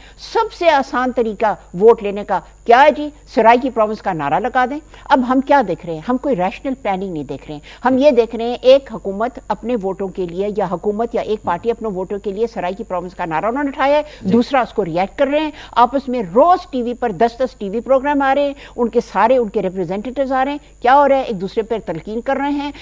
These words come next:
Speaker 1: "तुम इसलिए चाहते हो, तुम इसलिए नहीं चाहते हो, तुम इसलिए कर रहे हो, तुम इसलिए नहीं कर रहे हो।" एक जो rational narrative है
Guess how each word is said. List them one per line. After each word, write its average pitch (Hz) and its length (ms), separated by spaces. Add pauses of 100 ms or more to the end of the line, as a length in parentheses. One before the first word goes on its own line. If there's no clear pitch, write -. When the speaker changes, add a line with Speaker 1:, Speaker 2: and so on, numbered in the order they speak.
(120)
Speaker 1:
"तुम 240 160
इसलिए 226 280
चाहते 240 320
हो, 262 100
तुम 220 180
इसलिए 214 220
नहीं 240 140
चाहते 233 240
हो, 262 60
तुम 214 160
इसलिए 214 260
कर 240 140
रहे 247 80
हो, 254 60
तुम 240 140
इसलिए 226 240
नहीं 233 120
कर 240 120
रहे 247 80
हो।" - 340
एक 262 120
जो 233 120
rational 202 640
narrative 262 680
है 320 220